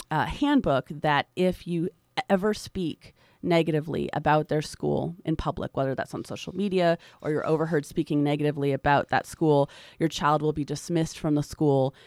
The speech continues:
and their funds, the funds that you paid, right, their tuition funds will be kept for the entire year. We would never stand for that from our public schools, and yet this, these are some of the rules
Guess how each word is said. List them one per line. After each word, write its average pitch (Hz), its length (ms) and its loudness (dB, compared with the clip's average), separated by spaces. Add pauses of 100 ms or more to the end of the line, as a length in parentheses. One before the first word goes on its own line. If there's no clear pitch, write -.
(220)
and 156 180 0
their 139 140 2
funds, 143 640 2 (140)
the 151 120 2
funds 165 280 0
that - 100 -10
you 160 100 -4
paid, 151 480 -4
right, 147 160 0
their 143 140 -2
tuition 160 420 0
funds 131 300 -2
will 135 100 -2
be 135 120 -4
kept - 340 -4
for 143 140 -8
the 120 80 -6
entire 110 400 -6
year. - 340 -8 (380)
We 190 120 4
would 175 220 4
never 151 1040 2
stand 170 460 2
for - 100 -8
that - 320 -4
from 147 160 -2
our 123 100 2
public 127 340 -4
schools, 139 600 2
and 160 80 0
yet 143 160 -4 (140)
this, 170 380 2
these 175 140 0
are 160 80 -2
some 156 180 0
of 147 100 -2
the 147 100 -4
rules 143 580 4